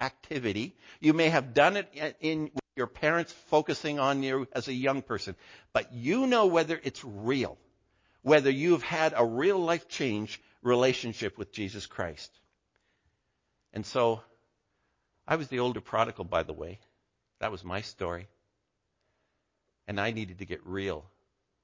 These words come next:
with Jesus and realized I needed a Savior just as much as every other person in my family. By the way, my younger s-, brother was the other way. He left home,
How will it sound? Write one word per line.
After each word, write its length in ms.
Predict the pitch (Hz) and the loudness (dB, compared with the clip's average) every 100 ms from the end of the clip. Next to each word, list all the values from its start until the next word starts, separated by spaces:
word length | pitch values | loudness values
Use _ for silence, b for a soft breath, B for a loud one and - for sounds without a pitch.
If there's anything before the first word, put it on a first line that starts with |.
| _ | _
with 100 | 98 | -20
Jesus 520 | - 95 87 90 - - | -14 -12 -10 -12 -16 -14
and 140 | 87 | -10
realized 400 | 85 90 82 82 - | -6 -4 -6 -8 -14
I 120 | 92 | -12
needed 300 | 95 95 85 | -10 -10 -12
a 60 | 80 | -14
Savior 400 | - 90 80 71 - | -14 -12 -12 -18 -16
just 400 | 107 92 - - | -12 -12 -14 -18
as 160 | 85 | -18
much 380 | - 85 - - - | -14 -14 -14 -20 -16
as 160 | 90 - | -16 -12
every 240 | 95 95 98 | -12 -8 -8
other 160 | 92 | -10
person 420 | 92 - 92 - - _ | -14 -16 -18 -18 -20 _
in 80 | 87 | -20
my 180 | 85 87 | -16 -16
family. 360 | - 80 87 65 _ _ _ _ | -16 -18 -20 -20 _ _ _ _
By 100 | 107 | -6
the 100 | 104 | -4
way, 160 | 104 101 | -4 -4
my 120 | 95 | -6
younger 360 | 90 98 113 98 | -6 -6 -8 -12
s-, 160 | - - - | -12 -20 -8
brother 360 | 85 82 92 - _ _ _ _ _ _ | -6 -6 -10 -14 _ _ _ _ _ _
was 180 | - 101 | -12 -8
the 120 | 110 | -2
other 200 | 123 156 | -2 -2
way. 200 | 87 80 - _ _ _ _ | -8 -10 -18 _ _ _ _
He 140 | 127 | -8
left 260 | 117 110 - | -4 -6 -8
home, 400 | - 127 92 | -6 -4 -4